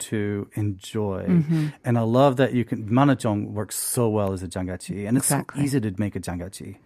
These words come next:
Speaker 2: Really?
Speaker 1: Uh, yeah, yeah, relatively. I mean,
Speaker 2: Okay.
Speaker 1: compared to, I would say, making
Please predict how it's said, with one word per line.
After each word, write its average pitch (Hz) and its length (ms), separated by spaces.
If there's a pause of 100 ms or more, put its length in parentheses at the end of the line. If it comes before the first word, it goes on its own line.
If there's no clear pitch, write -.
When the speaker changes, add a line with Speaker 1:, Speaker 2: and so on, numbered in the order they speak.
(160)
Speaker 2:
Really? 285 400 (320)
Speaker 1:
Uh, 226 640
yeah, 202 400
yeah, 165 240
relatively. 147 560
I 175 60
mean, 202 180
Speaker 2:
Okay. 170 160
Speaker 1:
compared 175 320
to, 147 260
I 143 60
would 139 160
say, 131 140
making 117 680